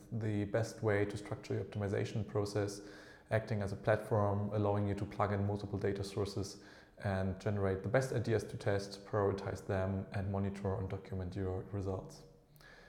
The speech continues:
So without further ado, I suggest you jump straight into our first episode, during which we will discuss the first set of questions.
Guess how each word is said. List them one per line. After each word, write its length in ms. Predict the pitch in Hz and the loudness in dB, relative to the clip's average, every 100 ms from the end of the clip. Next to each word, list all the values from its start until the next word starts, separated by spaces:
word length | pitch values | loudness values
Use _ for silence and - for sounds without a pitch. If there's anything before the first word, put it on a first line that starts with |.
| - - | -20 -6
So 140 | - | 2
without 260 | 120 156 - | 4 4 4
further 220 | 170 151 | 6 6
ado, 380 | 110 131 170 262 | 6 6 6 6
I 80 | 123 | 2
suggest 400 | 117 127 123 127 | 2 2 2 0
you 60 | |
jump 220 | 113 110 | 0 -2
straight 260 | - 123 117 | 2 4 4
into 220 | 120 - | 2 0
our 160 | - 107 | 0 0
first 420 | - 123 113 - | 0 0 0 -2
episode, 540 | 113 135 156 147 - | -4 -2 2 2 2
during 220 | - 117 107 | 0 0 0
which 220 | 107 - | 0 0
we 80 | 107 | 0
will 180 | 104 | 2
discuss 420 | 104 - - 95 - | 0 -4 -4 -6 -6
the 140 | - | -10
first 340 | - 101 - | -4 -4 -4
set 120 | - - | -6 -6
of 100 | - | 0
questions. 540 | 143 143 175 175 | 0 0 -2 -2